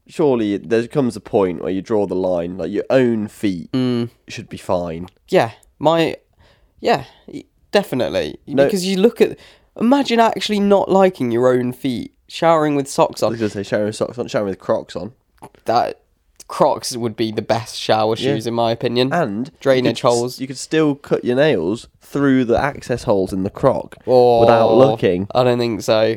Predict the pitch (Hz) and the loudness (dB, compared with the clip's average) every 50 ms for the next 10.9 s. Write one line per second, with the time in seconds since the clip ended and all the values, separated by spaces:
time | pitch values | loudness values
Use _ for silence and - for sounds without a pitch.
0 | - - - 123 120 101 95 107 95 95 117 117 110 110 113 107 - 110 107 107 | -2 0 2 2 2 0 -2 -2 0 0 0 0 0 -2 -2 -2 -2 -2 -2 0
1 | 104 110 110 - - 110 127 117 98 87 110 113 110 110 110 - - - - 131 | -2 -4 -4 -2 -2 -2 -2 -2 -4 -2 -2 -2 -2 -2 -4 -6 -12 -6 -2 0
2 | 113 - - - - - 117 - - 113 - - 98 - - 110 107 107 107 104 | 0 0 0 -6 -14 -12 -8 -4 -4 -4 -2 -2 -6 -4 -2 -2 0 0 0 0
3 | 101 110 - _ _ _ - - 113 107 - 113 107 113 131 107 107 107 107 107 | -2 -4 -6 _ _ _ -12 -8 -8 -6 -6 -6 -6 -4 -4 -4 -4 -4 -6 -10
4 | - - _ _ - - _ - - 143 147 143 135 127 120 - - - - 131 | -12 -18 _ _ -20 -20 _ 0 2 4 4 4 4 2 2 0 0 0 2 2
5 | 127 120 117 - - 147 127 98 - - - - - 113 107 - - 101 95 110 | 2 2 0 -2 0 0 0 0 0 -4 -10 -10 -8 -8 -6 -2 -2 -2 0 2
6 | 113 104 95 80 - - _ _ _ _ _ _ _ - - - - 135 - - | 2 2 2 0 -2 -6 _ _ _ _ _ _ _ -12 -6 -2 0 0 0 2
7 | - 120 120 123 127 127 120 120 120 - - - - - - 196 190 226 254 240 | 0 0 2 4 4 4 2 0 -2 -6 -18 -20 -8 -2 0 0 2 4 4 4
8 | 240 220 196 185 - - 143 127 120 - 117 110 - 113 113 - 160 135 113 107 | 4 2 0 -2 -2 -2 -4 -2 0 0 -2 -2 -2 -4 -4 0 2 2 4 4
9 | 135 143 135 131 127 123 - 131 - - 120 - 139 131 123 110 98 85 73 64 | 2 2 2 0 -2 -4 -2 -2 -2 -2 -2 0 0 0 0 0 -2 -4 -4 -6
10 | - - - - 139 135 - - 123 120 120 104 78 92 101 90 87 87 | -6 -2 0 2 4 4 2 2 0 -2 -2 -4 -4 -4 -4 -4 -4 -6